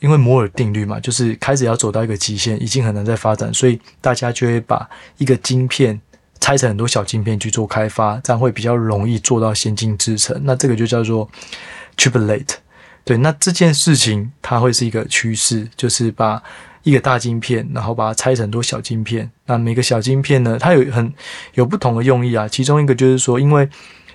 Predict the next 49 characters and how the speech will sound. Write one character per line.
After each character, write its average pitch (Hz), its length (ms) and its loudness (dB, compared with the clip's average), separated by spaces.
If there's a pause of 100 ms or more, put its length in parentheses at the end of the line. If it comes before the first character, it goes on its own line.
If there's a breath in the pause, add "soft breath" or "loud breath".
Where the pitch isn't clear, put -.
(160 loud breath)
越 170 120 4
来 143 80 4
越 147 120 4
先 139 300 2
进 139 160 4
的 117 100 0
制 120 260 2
程， 104 360 -4 (360 loud breath)
它 151 240 2 (200)
的 123 200 4
良 127 380 0
率 143 120 4
会 131 180 2
已 - 120 -14
经 131 160 0
越 135 80 2
来 120 60 0
越 117 180 0
低 107 200 -6
了。 104 60 -4
假 113 200 0
设 170 140 2
你 131 100 2
一 113 40 0
个 113 120 0
大 123 240 0
晶 117 200 -2
片 117 160 0
跟 123 200 0 (260)
同 123 140 4
样 160 120 4
的 135 60 4
晶 131 160 0
片 131 160 2
切 - 160 2
成 113 160 0
四 117 220 2
等 101 200 -6
份， 110 240 0 (720 loud breath)
大 156 180 4
晶 143 200 0
片 143 160 2
如 120 100 2
果 123 140 2
有 104 200 -4
一 185 100 0
个 135 400 0
这 - 120 -6
种 117 220 0